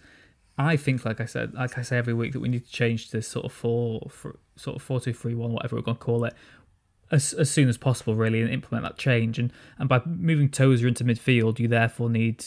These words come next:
maybe another centre-back partner for, for Hayden. And I did see some,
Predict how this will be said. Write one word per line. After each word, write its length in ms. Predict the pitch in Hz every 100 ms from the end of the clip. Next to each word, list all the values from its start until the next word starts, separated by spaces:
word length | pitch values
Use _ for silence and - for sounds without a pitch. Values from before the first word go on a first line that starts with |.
| - 147
maybe 260 | 123 117
another 240 | 117 113 113
centre-back 400 | - 131 - -
partner 320 | 117 107 113
for, 380 | - 117 117 - _
for 180 | - 123
Hayden. 440 | 147 160 120 131 - - - _ 151
And 260 | 147 143 -
I 60 |
did 200 | 147 208
see 220 | - 196 165
some, 420 | - 147 139